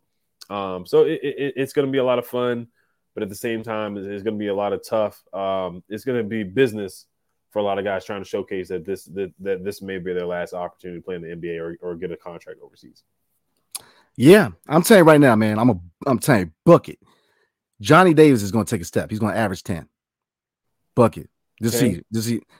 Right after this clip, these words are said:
Speaker 2: this year, absolutely.
Speaker 1: Oh, this year,
Speaker 2: I'm sorry.
Speaker 1: okay. In the summer league,
Speaker 2: Uh,
Speaker 1: I was about to say ten is not a lot,
Speaker 2: oh,
Speaker 1: but in the summer
Speaker 2: nah.
Speaker 1: league, yeah, no, ten, yeah, in the league, that's good. That would be good for him.
Speaker 2: I'm telling you, man, because, look, I'm a believer, man. You know, look, I, I understand he looked bad last year, man, but I'm a believer in his work, work ethic, man.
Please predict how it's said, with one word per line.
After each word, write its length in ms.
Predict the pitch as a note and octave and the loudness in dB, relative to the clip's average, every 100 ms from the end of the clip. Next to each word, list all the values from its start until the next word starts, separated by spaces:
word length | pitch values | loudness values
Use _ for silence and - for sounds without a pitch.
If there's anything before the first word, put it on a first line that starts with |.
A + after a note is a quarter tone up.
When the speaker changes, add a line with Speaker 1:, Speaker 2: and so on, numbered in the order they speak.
| _ | _
Speaker 2:
this 220 | B2+ B2 C3+ | 0 0 2
year, 260 | G2+ F2 - | 0 -2 -2
absolutely. 420 | A#2 B2 B2+ C3 | 0 4 4 2
Speaker 1:
Oh, 20 | |
this 100 | G2+ | -2
year, 120 | B2 | 2
Speaker 2:
I'm 140 | B2+ A#2+ | 2 2
sorry. 180 | A#2 | -2
Speaker 1:
okay. 140 | G#2+ A2+ | -4 -6
In 80 | A2+ | -6
the 60 | |
summer 240 | - F3 D#3 | 2 2 4
league, 120 | A#2+ | 4
Speaker 2:
Uh, 20 | |
Speaker 1:
I 40 | |
was 80 | C3 | 4
about 100 | A#2+ | 2
to 60 | G#2+ | -2
say 140 | G2+ | -6
ten 320 | - D3 C3 | -2 0 0
is 80 | A2+ | -2
not 140 | A2+ G#2 | -2 4
a 20 | |
lot, 240 | F#3+ D3+ | 6 6
Speaker 2:
oh, 120 | B2 - | 2 -4
Speaker 1:
but 100 | G2+ | -10
in 60 | |
the 60 | G#2 | -4
summer 200 | B2+ A#2 | -4 2
Speaker 2:
nah. 200 | C#3 B2 | 4 4
Speaker 1:
league, 80 | A#2 | 4
yeah, 140 | A#2 | 2
no, 280 | A#2 A#2 G#2+ - | 0 -2 -6 -2
ten, 220 | D#3+ C#3 | -2 0
yeah, 260 | C3+ A#2 B2 | -2 -4 -6
in 120 | A#2+ | -6
the 120 | A#2 | -6
league, 340 | A#2 D#3+ D3 A#2 | 0 2 2 0
that's 180 | B2 A2+ | -2 0
good. 260 | C#3+ A2 | 0 2
That 80 | B2+ | 0
would 120 | C3 | -2
be 80 | A2 | 0
good 160 | B2+ - | -2 -4
for 140 | F#2 | -12
him. 80 | F2 _ _ _ - | -14 _ _ _ -4
Speaker 2:
I'm 140 | D#3 E3 | -4 2
telling 220 | A3+ C#4 | 2 4
you, 40 | |
man, 160 | G#3+ G#3 | 2 -2
because, 300 | G3 G3+ E3 | -2 -4 -2
look, 180 | G#3 C#3+ | -4 -2
I'm 200 | G#3 B3 | -4 -4
a 40 | |
believer, 340 | A3+ B3+ F3 | -6 -8 -6
man. 320 | A#2+ B2+ C3 _ C#3 | -6 -6 -10 _ -6
You 100 | E3 | -2
know, 420 | E3 D3 B2+ G2 | -2 -4 -14 -20
look, 240 | G2+ F#3+ D#3 | -8 -6 -4
I, 100 | F3+ | -4
I 200 | F3+ G3 | -4 -4
understand 480 | E3 - F#3+ D#3+ C#3+ | -6 -4 -6 -4 -4
he 80 | |
looked 160 | D#3+ A2 | -6 -4
bad 260 | B2+ A#2+ A2+ | -2 -2 -2
last 260 | G#2 G2 | -6 -10
year, 80 | G2 | -14
man, 240 | G2 G2+ | -14 -14
but 220 | F#2+ G#2 - _ _ _ - | -12 -14 -14 _ _ _ -4
I'm 200 | G3+ B3 | -2 0
a 40 | |
believer 340 | E3 E3+ D#3 C#3 | 0 0 2 0
in 100 | A#2+ | -4
his 120 | G2+ | -6
work, 220 | A2 G#2+ - | -8 -10 -12
work 200 | A#2+ A2+ | -8 -8
ethic, 240 | F#2+ E2 - | -8 -14 -18
man. 240 | F2 E2 | -18 -18